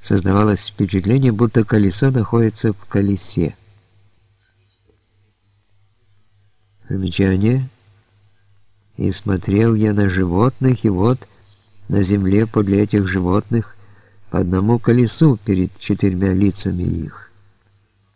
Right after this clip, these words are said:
Любопытно, что видится достаточному патеру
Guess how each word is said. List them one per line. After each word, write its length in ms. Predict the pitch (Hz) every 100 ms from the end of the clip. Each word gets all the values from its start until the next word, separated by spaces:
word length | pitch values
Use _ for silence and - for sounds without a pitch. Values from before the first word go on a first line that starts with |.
| _ _ _ _ _ _ _ _ _ _ _ _ _ _ _ _ _ _ _ _ - - - - - - - - -
Любопытно, 840 | 120 131 147 156 151 143 139 131 110
что 500 | - - 98 92 - - -
видится 680 | 85 87 127 113 101 104
достаточному 840 | 95 95 90 113 104 101 104 92 87
патеру 580 | 90 90 - 110 135